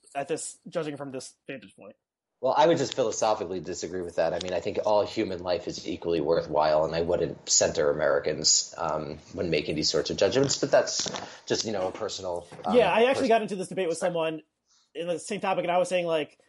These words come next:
Speaker 1: you know, if you are a, um, like, i-, if you, uh, like, a fa-, if, like, a father kills his,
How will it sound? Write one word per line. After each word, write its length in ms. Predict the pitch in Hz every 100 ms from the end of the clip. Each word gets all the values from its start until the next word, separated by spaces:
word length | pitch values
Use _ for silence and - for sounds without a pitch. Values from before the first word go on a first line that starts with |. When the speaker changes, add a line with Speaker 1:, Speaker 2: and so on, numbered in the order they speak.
| _ _ _ -
Speaker 1:
you 100 | 185
know, 140 | 170
if 180 | 165 160
you 380 | 202 247 254 208
are 360 | 165 165 165 -
a, 320 | 156 151 143
um, 480 | 135 139 131 131 127 _ _ _ _ _ _ _ _ _ _ _ _ _ -
like, 260 | 170 151 127 -
i-, 80 | 156
if 140 | 170
you, 300 | 175 202 190
uh, 300 | 147 156 151 135 - 131
like, 200 | 147 -
a 80 |
fa-, 200 | 143 196 196
if, 140 | 151
like, 140 | 185
a 60 | 175
father 340 | 208 214 233 185
kills 380 | - 185 175 170
his, 340 | 147 131 -